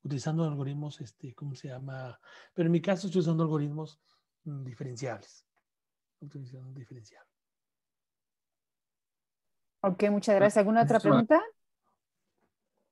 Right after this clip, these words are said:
Speaker 2: ¿Alguna otra pregunta? No, ¿verdad? Bueno, ok, pues, eh, le agradecemos, eh, doctor, eh, muy interesante su plática.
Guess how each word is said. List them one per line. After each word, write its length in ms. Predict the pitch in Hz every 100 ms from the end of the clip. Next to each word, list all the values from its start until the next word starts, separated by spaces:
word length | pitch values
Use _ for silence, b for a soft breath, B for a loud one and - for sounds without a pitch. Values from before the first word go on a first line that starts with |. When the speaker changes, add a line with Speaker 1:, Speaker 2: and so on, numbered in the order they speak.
| _ _ _ _ _ _ _ _ _ _ _ _ _ _ _ _ _ _ _ _ _ _ _ _ _ _ _ _ _ -
Speaker 2:
¿Alguna 360 | 160 156 170 165
otra 260 | 165 170
pregunta? 340 | 160 156 185 440 - _ -
No, 220 | 175 -
¿verdad? 180 | 190 330 - _ _ _ _ _ _ _ _ _ _ _ _ _ _ _ _ _ _ -
Bueno, 280 | 180 180
ok, 120 | 180 180 170
pues, 220 | 185 175
eh, 100 | 185
le 100 | 170
agradecemos, 800 | 180 180 190 196 233 233 220 - _ _ _ _
eh, 800 | 180 180 180 180 180 180 180 180
doctor, 520 | 190 170 233 226 196
eh, 160 | 185 175
muy 180 | 180 208
interesante 540 | 196 190 175 202 196
su 180 | 190 170
plática. 640 | 220 220 226 208 285 302